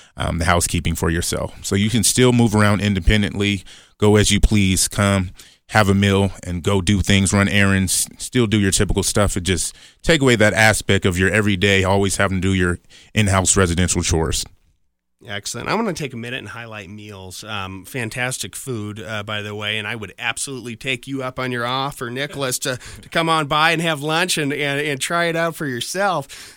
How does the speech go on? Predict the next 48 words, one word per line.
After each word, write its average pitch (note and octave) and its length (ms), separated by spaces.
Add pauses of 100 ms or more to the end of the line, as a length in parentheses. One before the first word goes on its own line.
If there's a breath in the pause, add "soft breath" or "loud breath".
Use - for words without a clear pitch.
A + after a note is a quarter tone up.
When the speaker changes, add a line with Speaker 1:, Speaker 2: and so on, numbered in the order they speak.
Speaker 2:
Um, E3+ 580 (180)
i-, E3 280
but E3+ 340
a-, F3+ 240
as G#3 140
we B3 100
get G#3 160
older, G3 460 (100)
y-, D#3 80
you D#3 280
know, D#3+ 100
I, C#3+ 340
I, C#3 240
I've C#3 100
seen F3+ 220
this F3 180
with D3 120
my D3 200
loved C#3 280
ones, B2 240
my C3 160
aging C#3 260
loved C#3 180
ones. G#2+ 280 (260 loud breath)
There, C#3+ 120
there's C#3 180
two G3+ 180
things F#3 320
that D3 100
I'll C3+ 160
note C3+ 360
when A#2+ 100
it A2+ 100
comes A2+ 220
to - 100
meals B2 480
and, A2 160
and A#2 160
making, A2+ 480
making A2+ 280
dinner, A2 640
you B2+ 120
know, G#2+ 140
healthy, B2+ 340
nutritious, A2+ 640
anything B2 600
to A2 60
eat. A2+ 340